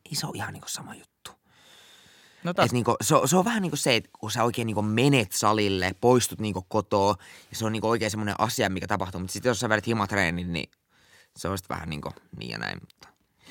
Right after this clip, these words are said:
Speaker 2: No siis tästä päästään nyt aasinsiltana siihen, että mitä syitä mielenterveysongelmien taustalla – sä koet, että, niinku, on.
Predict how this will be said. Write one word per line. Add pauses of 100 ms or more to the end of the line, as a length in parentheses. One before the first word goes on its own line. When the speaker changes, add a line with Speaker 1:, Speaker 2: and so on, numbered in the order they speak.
(160)
Speaker 2:
No
siis
tästä
päästään
nyt
aasinsiltana
siihen,
että
mitä
syitä (240)
mielenterveysongelmien
taustalla – (920)
sä
koet,
että,
niinku,
on.